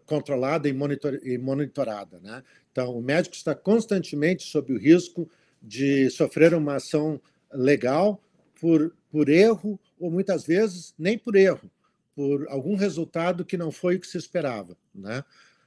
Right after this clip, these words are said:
O que que acontece, né? Muitos desses profissionais, né, inclusive pessoas que vêm de outros países pra cá,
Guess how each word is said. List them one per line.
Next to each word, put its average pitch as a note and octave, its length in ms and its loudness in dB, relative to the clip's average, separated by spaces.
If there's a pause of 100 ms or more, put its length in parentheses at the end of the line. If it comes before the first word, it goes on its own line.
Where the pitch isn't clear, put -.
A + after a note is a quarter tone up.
(220)
O - 40 -20
que A3 160 0
que A3+ 80 2
acontece, D#3+ 640 -2
né? A#2+ 300 -12 (260)
Muitos F#3 480 -2
desses E3+ 340 -4
profissionais, C#3+ 840 -4
né, A2+ 120 -10
inclusive C3+ 420 -4
pessoas E3 380 -2
que D3 120 -6
vêm D3+ 140 0
de C#3 120 -2
outros D#3 200 -2
países C3+ 400 -2
pra A2 200 -12
cá, E3 340 -4